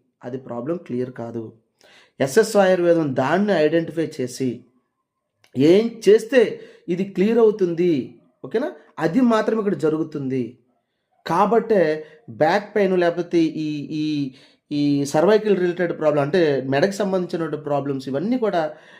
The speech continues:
ఎందుకు నైంటీ నైన్ పర్సెంట్ రిజల్ట్స్ ఇక్కడ అని అంటే అందుకే. ఏం చేస్తే అంటే ప్రతి ప్రాబ్లంకి కూడా ఒక రకమైన పద్ధతి ఉంటుంది.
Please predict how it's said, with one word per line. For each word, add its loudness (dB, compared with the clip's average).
ఎందుకు 2
నైంటీ -2
నైన్ -2
పర్సెంట్ -2
రిజల్ట్స్ -2
ఇక్కడ -4
అని -4
అంటే -8
అందుకే. -6
ఏం 4
చేస్తే 4
అంటే -4
ప్రతి 0
ప్రాబ్లంకి 0
కూడా 0
ఒక -2
రకమైన 0
పద్ధతి -2
ఉంటుంది. -4